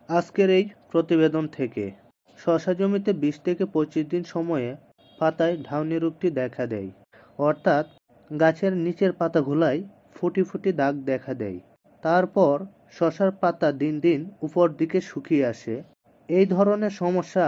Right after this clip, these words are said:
শশা জমিতে দেখা দিলে আমি বলছি, আপনারা চাইলে অটোক্রপ কেয়ার লিমিটেড কোম্পানির পণ্য মাইক্রা প্রতি ষোলো লিটার পানিতে বত্রিশ গ্রাম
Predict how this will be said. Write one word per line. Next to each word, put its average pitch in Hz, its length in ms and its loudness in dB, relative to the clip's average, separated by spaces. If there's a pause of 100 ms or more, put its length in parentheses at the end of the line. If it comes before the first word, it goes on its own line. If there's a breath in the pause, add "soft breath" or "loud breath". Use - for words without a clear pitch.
(140)
শশা 165 360 -2
জমিতে 190 360 -2
দেখা 151 320 0
দিলে 165 280 2 (800 soft breath)
আমি 175 220 0
বলছি, 160 440 0 (460)
আপনারা 190 380 0 (100)
চাইলে 156 340 0 (180)
অটোক্রপ 185 580 -2
কেয়ার 214 240 -2
লিমিটেড 208 440 -4
কোম্পানির 175 520 -4
পণ্য 170 320 0 (680 soft breath)
মাইক্রা 156 540 -2 (440)
প্রতি 190 340 0
ষোলো 165 360 0
লিটার 170 360 0
পানিতে 143 420 -2 (500)
বত্রিশ 170 520 0
গ্রাম 190 220 -2